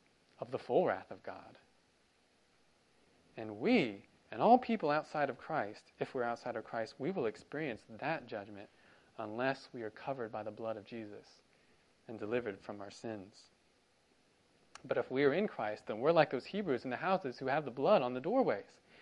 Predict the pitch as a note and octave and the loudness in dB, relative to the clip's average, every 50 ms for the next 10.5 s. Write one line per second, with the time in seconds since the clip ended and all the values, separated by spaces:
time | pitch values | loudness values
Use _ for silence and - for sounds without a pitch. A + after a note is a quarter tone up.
0 | - - - D#3 D#3 G#3+ A#3 G3+ E3+ G3 C4+ C#4+ C#4+ G3+ - - - C#3 B2 G#2+ | -20 -10 -2 6 8 8 8 8 8 8 6 8 6 4 0 2 0 2 2 2
1 | G2 - - - - - C#3+ B2+ C3 B2 A2+ A2 - G2+ G2 - _ _ - - | 2 0 -6 -12 4 4 4 8 10 10 10 8 6 -6 -10 -10 _ _ -20 -20
2 | - - B2+ D#3+ D#3 D3 C#3+ C#3 B2+ A#2+ A2 G#2+ G#2 G#2+ A#2 A#2 G#2+ F#2+ - - | -14 -2 2 2 4 4 4 2 2 2 0 -2 -2 0 0 0 0 0 -4 -10
3 | - _ _ _ _ _ _ _ _ _ _ _ _ _ _ - - - - A#2+ | -20 _ _ _ _ _ _ _ _ _ _ _ _ _ _ -20 -8 0 4 6
4 | A#2+ A#2 - - - B2 - - B2 A2 B2 A#2+ B2 A2+ A2 G#2 G2+ G2 F#2+ - | 6 6 4 2 -6 -6 -6 -6 -8 -2 -2 -2 0 0 -2 -4 -4 -6 -8 -16
5 | - - - - _ - _ _ _ _ _ _ _ _ _ _ _ _ _ _ | -20 -20 -20 -20 _ -20 _ _ _ _ _ _ _ _ _ _ _ _ _ _
6 | _ _ - - - - - B2 A#2+ A2 - - C3+ B2 A#2 A#2+ B2 B2 B2+ B2 | _ _ -20 -20 -18 -14 -10 -8 -8 -8 -4 -2 -2 -2 -2 -2 -4 -4 -4 -4
7 | B2 A2 - A#2 A2 A#2 A#2+ - - A2+ A#2+ A#2 A#2 A2+ A2+ A2+ A2 - A2+ G2+ | -6 -8 -4 -4 -4 -4 -6 -8 -12 -8 -6 -4 -4 -2 -2 -4 -4 -4 -8 -10
8 | G2 F#2 - _ _ _ _ _ _ _ _ _ _ _ _ _ _ _ _ _ | -10 -12 -16 _ _ _ _ _ _ _ _ _ _ _ _ _ _ _ _ _
9 | - C#3 - A#2+ A2 - B2 A2+ A#2 A2 G#2 - A#2 G#2+ A#2 B2 A2+ - B2 G#2+ | -8 -6 -2 -2 -2 -2 -2 0 2 2 2 2 0 -2 0 0 -4 -4 -4 -4
10 | G#2 G2+ G2+ G#2 - A2 G#2 G#2 - | -4 -4 -6 -6 -6 -6 -6 -8 -8